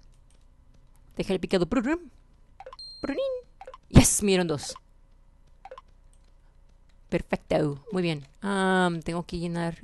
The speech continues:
las botitas, los frasquitos ahora con agua. Tengo otra cosa que no me acuerdo haber agarrado algo más, a ver. De este no tengo. Este tampoco, este tampoco. Muy bien, muy bien. Am,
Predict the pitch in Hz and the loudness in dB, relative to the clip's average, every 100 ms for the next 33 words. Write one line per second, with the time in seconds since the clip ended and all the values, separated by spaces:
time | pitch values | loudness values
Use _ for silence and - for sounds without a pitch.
0 | - 156 143 143 160 151 170 160 156 165 | -10 -8 -8 -8 -10 -6 -4 -4 -4 -4
1 | 151 175 - 165 165 160 - 151 147 - | -4 -6 -8 -4 -2 -2 -4 -8 -8 -6
2 | 233 233 233 208 185 185 - - - - | 0 2 2 0 0 -2 -4 -16 -20 -18
3 | - 202 277 - 285 285 294 302 - - | -8 -6 -4 -8 -6 -6 -6 -10 -12 -10
4 | 185 240 247 254 233 196 170 156 143 139 | -8 -8 -6 -4 -2 -2 -2 -4 -4 -4
5 | 143 143 151 156 151 151 - - - - | -6 -6 -8 -6 -8 -8 -12 -20 -20 -20
6 | - - - - - - - - - 165 | -20 -20 -20 -20 -20 -20 -20 -20 -4 -4
7 | - 160 151 - 214 226 233 247 240 226 | -4 -6 -6 -2 0 0 0 0 -2 -6
8 | - - - - - - - - - - | -14 -20 -20 -20 -20 -20 -20 -20 -20 -20
9 | - - - - - - - - 196 - | -20 -20 -20 -20 -20 -20 -20 -16 -14 -10
10 | 170 156 202 202 185 - 170 147 190 202 | -8 -4 -2 0 0 -2 -8 -4 -4 -4
11 | 208 175 147 139 147 156 147 147 - - | -6 -6 -6 -10 -8 -8 -6 -10 -20 -20
12 | - - - - - - - - - - | -20 -20 -20 -20 -20 -20 -20 -20 -12 -4
13 | 226 214 202 | -2 -2 -2